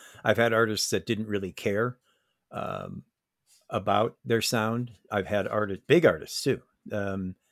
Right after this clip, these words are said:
and their musical directors didn't say much to me either. They just didn't give direction. They didn't do anything. So I sort of took it upon myself to either,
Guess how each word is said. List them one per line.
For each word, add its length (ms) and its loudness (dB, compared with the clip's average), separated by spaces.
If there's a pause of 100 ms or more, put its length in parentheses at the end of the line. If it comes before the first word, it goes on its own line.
(340)
and 100 4
their 80 6
musical 360 2
directors 440 -4
didn't 180 -6
say 180 -4
much 260 -8
to 80 -8
me 120 -6
either. 240 -6 (160)
They 100 -2
just 300 -4
didn't 220 0
give 180 0
direction. 580 -2 (200)
They 120 0
didn't 300 -4
do 120 -2
anything. 320 -6
So 200 0
I 80 0
sort 220 0
of 60 0
took 160 -2
it 60 0
upon 220 -2
myself 400 -2
to 200 -12
either, 420 -4